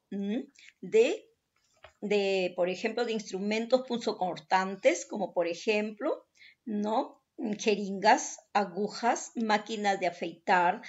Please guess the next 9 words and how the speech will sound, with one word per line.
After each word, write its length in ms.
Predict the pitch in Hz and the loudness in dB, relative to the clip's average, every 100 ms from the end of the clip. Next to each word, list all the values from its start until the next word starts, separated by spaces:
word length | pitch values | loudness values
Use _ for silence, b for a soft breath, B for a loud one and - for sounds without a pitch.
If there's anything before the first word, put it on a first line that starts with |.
| B - | B -4
navajas 840 | 208 202 196 190 - 185 208 240 B B - | 2 6 6 4 2 0 0 -2 B B 4
o 100 | 226 | 6
equipos 520 | 226 226 285 254 240 | 6 0 -2 -2 0
para 200 | 208 190 | 2 2
hacer 320 | 190 247 233 | 2 0 0
tatuajes, 880 | 233 208 - 247 240 - 208 214 - - | 0 0 2 0 0 -2 -2 -2 -8 -6
tatuajes 760 | 208 208 - 240 240 208 196 - | -4 -4 -2 -2 0 -4 -6 -4
o 180 | 202 - | -4 -2
piercings, 640 | 269 208 - 151 - - | -2 -2 -4 -10 -14 -18